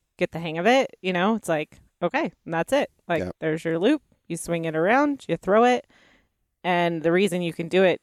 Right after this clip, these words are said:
Speaker 1: ten thousand times and still wanna do one more is because you can always do it just a little bit better,
Speaker 2: Yeah.
Speaker 1: a little bit different.
Speaker 2: Yeah. Yeah, you and I used to rope a lot, you know,
Speaker 1: Mm-hmm.
Speaker 2: try and get a hundred straight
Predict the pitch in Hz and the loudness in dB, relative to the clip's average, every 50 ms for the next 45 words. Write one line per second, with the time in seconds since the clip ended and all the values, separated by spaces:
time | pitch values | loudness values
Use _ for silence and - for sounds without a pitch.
0 | _ _ _ - - 185 185 185 185 170 - 175 170 165 170 165 175 170 165 170 | _ _ _ -8 -6 -4 -4 -4 -4 -4 -2 0 2 2 0 0 -2 -8 -8 -10
1 | 151 151 156 180 180 175 175 170 - - 175 165 151 175 165 160 160 151 - 160 | -8 -6 -6 -6 -6 -8 -10 -12 -8 -4 -2 -2 -2 -2 -4 -6 -6 -6 -4 -2
2 | 165 165 160 151 - 160 170 160 160 160 160 165 165 160 160 160 165 165 175 196 | -2 -2 -2 -2 -4 -4 -4 -4 -4 -6 -6 -8 -8 -10 -10 -8 -4 -2 -2 0
3 | 233 269 302 269 - _ _ _ _ _ _ _ _ _ - 170 160 175 175 - | -2 -2 -4 -6 -10 _ _ _ _ _ _ _ _ _ -12 -10 -8 -8 -6 -4
4 | 180 160 156 156 147 160 - - - - _ - 185 - 180 165 165 165 160 165 | -2 -2 0 -2 -2 -6 -10 -14 -16 -12 _ -6 -6 -4 -4 -2 0 0 2 0
5 | 165 - 170 160 151 143 - 160 - - 147 147 156 165 170 170 170 165 - 165 | 0 0 -2 -4 -4 -4 -8 -12 -12 -12 -12 -8 -4 -2 0 2 0 0 0 -2
6 | 156 147 - - - 147 135 - - - - - - - - - - 160 160 165 | -4 -4 -6 -10 -12 -12 -12 -12 -12 -14 -14 -16 -14 -12 -10 -8 -8 -6 -4 -4
7 | 165 160 156 156 - 156 113 - - 156 - - - - - - - - - - | -2 -2 -2 -2 -4 -6 -8 -8 -12 -14 -14 -16 -18 -18 -20 -20 -20 -20 -20 -20
8 | - - 107 101 101 98 - _ _ _ _ _ _ _ _ _ - - - - | -18 -14 -14 -14 -14 -14 -18 _ _ _ _ _ _ _ _ _ -20 -20 -20 -20
9 | - - - _ _ _ _ _ - 113 107 104 104 104 107 120 131 127 120 107 | -20 -20 -20 _ _ _ _ _ -2 2 2 2 2 2 0 0 2 2 4 4
10 | 107 113 120 123 117 107 107 110 110 - - - - - - - - 104 101 - | 4 6 6 4 4 2 0 -2 -4 -10 -18 -20 -20 -20 -20 -16 -12 -10 -8 -8
11 | - 98 92 95 95 95 95 - - - - - - - - - - - - 98 | -6 -4 0 2 2 2 2 0 -4 -12 -20 -20 -20 -20 -20 -20 -12 -4 0 2
12 | 101 101 98 98 98 98 92 87 87 90 95 104 95 - - - - - - - | 4 4 6 6 4 4 4 4 4 4 6 6 4 4 0 -4 -10 -20 -20 -20
13 | - 117 110 101 92 92 92 92 101 - - 196 190 190 185 185 110 - - 98 | -20 -16 -14 -12 -10 -8 -10 -10 -10 -12 -12 -10 -8 -6 -6 -8 -8 -6 -6 -6
14 | 98 95 104 98 92 92 - - 92 95 95 - - - - 101 92 92 - | -4 -2 -2 -2 0 -2 -2 -2 -2 -4 -4 -4 -4 -4 -2 -2 -2 -2 -4